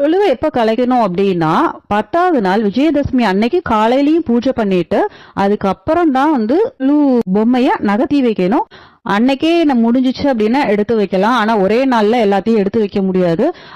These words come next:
அதனால கொஞ்சம் கொஞ்சமா வந்து நம்ம எடுத்து வைக்கிறது பண்ணலாம். ஒண்ணு நகர்த்தி வச்சுட்டு ஒரு சில பொம்மைகளை படுக்க வச்சிடணும். அதுக்கப்புறம் அதை ப்ராப்பரா பேக் பண்ணி எடுத்து வச்சிடணும். பேக் பண்றதுமே ப்ராப்பரா ஒவ்வொரு பாக்ஸ்லயும் ஒவ்வொரு set of பொம்மை வச்சுக்கணும். For example, முதல் படியில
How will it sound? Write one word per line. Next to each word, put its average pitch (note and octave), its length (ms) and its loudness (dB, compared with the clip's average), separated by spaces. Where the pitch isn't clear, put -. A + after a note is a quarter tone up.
அதனால B3+ 480 0
கொஞ்சம் C#4 260 0
கொஞ்சமா D4+ 400 0
வந்து A3+ 180 0
நம்ம G#3+ 280 0
எடுத்து A3+ 240 0
வைக்கிறது G3 340 -2
பண்ணலாம். F#3+ 300 0
ஒண்ணு A#3 240 0
நகர்த்தி C4 300 0
வச்சுட்டு D#4 280 -2
ஒரு C4+ 160 0
சில F4 200 2
பொம்மைகளை G#3 440 2
படுக்க F#3+ 280 -2
வச்சிடணும். F#3+ 460 -2
அதுக்கப்புறம் B3+ 500 0
அதை G3+ 120 0
ப்ராப்பரா G#3 360 0
பேக் G#3 260 -4
பண்ணி A3+ 280 0
எடுத்து F3+ 240 -2
வச்சிடணும். F#3 460 -2
பேக் B3 300 -4
பண்றதுமே B3+ 480 0
ப்ராப்பரா G#3+ 460 0
ஒவ்வொரு D#4+ 420 0
பாக்ஸ்லயும் B3+ 640 -2
ஒவ்வொரு B3+ 300 0
set A3+ 180 -4
of B3+ 60 -6
பொம்மை G3+ 260 0
வச்சுக்கணும். G3 440 -2
For G#3+ 180 -2
example, A#3+ 400 -2
முதல் D#4+ 280 0
படியில D4+ 260 2